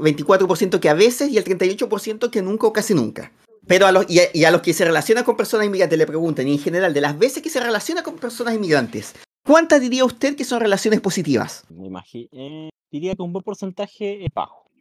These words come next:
Speaker 1: No. Esa es la parte s-, que podría ser importante y sorprendente. El setenta y seis por ciento dijo que fueran todas o casi todas, o la mayoría de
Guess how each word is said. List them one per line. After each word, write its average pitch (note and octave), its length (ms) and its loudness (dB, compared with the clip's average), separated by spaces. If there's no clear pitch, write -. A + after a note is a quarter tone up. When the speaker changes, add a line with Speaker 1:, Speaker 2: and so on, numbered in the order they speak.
Speaker 1:
No. C#3+ 420 -2
Esa D#3 260 0
es F3+ 40 2
la F3+ 80 4
parte F3+ 200 2
s-, - 160 -8
que C#3+ 80 -2
podría D3+ 260 4
ser D#3 200 -6
importante D#3 380 -6
y - 20 -10
sorprendente. A2+ 500 -10
El C#3+ 100 2
setenta D#3 320 -4
y C#3+ 40 -6
seis G3+ 180 -2
por G#3+ 140 -6
ciento G#3+ 280 -2
dijo G3+ 200 0
que F#3 80 -4
fueran D#3+ 420 0
todas B3+ 500 4
o E3 120 4
casi G#3 280 0
todas, A2+ 500 0
o D3 280 4
la D3 100 6
mayoría C3+ 600 4
de A#2+ 500 -4